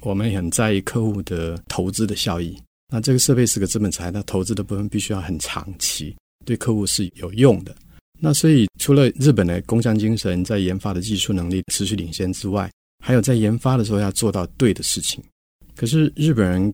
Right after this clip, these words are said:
在，我们日本总社在过去，我觉得他们跟在地的客户，就是跟其他日本海外以外的客户的沟通的部分，就必须非常仰赖我们在地的同仁。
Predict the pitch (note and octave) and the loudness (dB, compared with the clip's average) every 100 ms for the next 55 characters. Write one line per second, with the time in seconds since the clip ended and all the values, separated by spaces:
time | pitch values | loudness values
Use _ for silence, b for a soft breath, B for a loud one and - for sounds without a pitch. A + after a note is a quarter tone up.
0 | - B2 A2 G2+ F#2 F#2+ G2+ C3 G2 E2+ | -2 0 0 0 0 0 2 2 2 0
1 | E2 F2+ A2 F#2+ F2 - G#2 A2+ G2+ - | -4 -2 0 0 -2 -4 -4 -2 -2 -2
2 | G2+ F#2+ E2+ - G2 G2 - A2+ G2+ - | -2 -2 -4 -4 -4 -4 -2 0 0 2
3 | A#2+ A#2 A2+ A2+ - C#3 A2+ - A2 F#2 | 4 4 2 0 0 2 2 2 -2 -2
4 | - G#2+ G2 A2 A2 G2+ - A2+ - F2+ | -2 -2 -2 -4 -2 -4 -2 -4 -2 -6
5 | F#2+ B2+ G#2 F2+ - - D#2 F#2+ A#2 G#2 | 0 2 2 0 -4 -8 -8 -4 -2 -2
6 | G#2 G2 G2 A2+ G2+ F#2 E2+ - - - | -2 -10 -6 -2 -2 -4 -8 -12 -12 -2
7 | B2 A2 F#2 - F#2+ G2+ F#2 F#2 F#2+ - | -2 0 -4 -2 -2 -2 -4 -4 -8 -8
8 | F2+ - _ - - A2 C3 A#2+ A#2+ A2 | -10 -12 _ -8 -6 -2 -2 0 -2 -2
9 | A#2 F#2+ G2 F#2 D#2+ G#2+ G2+ F2+ F#2+ F#2+ | -2 -2 -2 -2 -4 -2 -2 -4 -8 -4
10 | G#2 F#2 F2 E2 E2 E2 - | -4 -4 -8 -8 -10 -12 -14